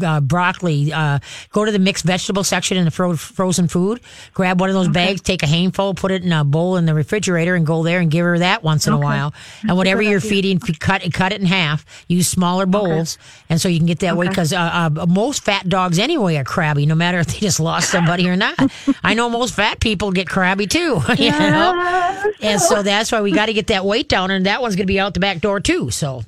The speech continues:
Speaker 1: we gotta get that down there.
Speaker 2: Right.
Speaker 1: Okay?
Speaker 2: Okay. All right. Thank you
Speaker 1: Okay,
Speaker 2: very
Speaker 1: good
Speaker 2: much
Speaker 1: luck,
Speaker 2: for the
Speaker 1: kiddo.
Speaker 2: information.
Speaker 1: You
Speaker 2: Love
Speaker 1: bet.
Speaker 2: your show.
Speaker 1: Thank you. Bye-bye.
Speaker 2: Yeah, bye-bye.
Speaker 1: Hey, we got Doctor Jessica Levy, Holistic Vet. Uh, Doctor Levy, how can they get a hold of you?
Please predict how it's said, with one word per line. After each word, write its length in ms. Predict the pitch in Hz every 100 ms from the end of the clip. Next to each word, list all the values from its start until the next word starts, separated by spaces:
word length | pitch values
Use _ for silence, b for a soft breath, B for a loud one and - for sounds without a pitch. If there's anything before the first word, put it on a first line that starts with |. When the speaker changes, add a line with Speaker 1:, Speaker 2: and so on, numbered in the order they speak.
| -
Speaker 1:
we 100 | 151
gotta 160 | 160
get 160 | 160 185
that 200 | 202 175
down 240 | 196 190 160
there. 100 | 196
Speaker 2:
Right. 180 | 196 - 131
Speaker 1:
Okay? 440 | 127 156 196 339 - _
Speaker 2:
Okay. 300 | 226 240 214 208 B B B B
All 100 | 226
right. 220 | 254 277 - -
Thank 140 | 254
you 60 | 254
Speaker 1:
Okay, 160 | 285 247
Speaker 2:
very 100 | 262
Speaker 1:
good 80 | 254
Speaker 2:
much 60 | 254
Speaker 1:
luck, 120 | 254
Speaker 2:
for 60 | 254
the 60 |
Speaker 1:
kiddo. 120 | 220 220
Speaker 2:
information. 460 | 208 220 190 190 165
Speaker 1:
You 240 | 208 208
Speaker 2:
Love 40 | 160
Speaker 1:
bet. 160 | 156
Speaker 2:
your 100 | 254
show. 260 | 254 214 - -
Speaker 1:
Thank 500 | 196 196 190 185 -
you. 180 | 170 160
Bye-bye. 520 | 214 220 147 135 135
Speaker 2:
Yeah, 80 | 233 - _ -
bye-bye. 340 | 226 208 214 - b b _
Speaker 1:
Hey, 100 | 208
we 80 | 196
got 160 | 202
Doctor 240 | 208 202 185
Jessica 360 | 196 180 208
Levy, 280 | 202 240 233
Holistic 460 | 180 180 170 190 165
Vet. 320 | 196 240 202
Uh, 120 | 175
Doctor 260 | 165 165 185
Levy, 180 | 254
how 120 | 240 247
can 120 | 254
they 80 | 220
get 140 | 160
a 20 |
hold 160 | 143 143
of 100 | 151
you? 120 | 220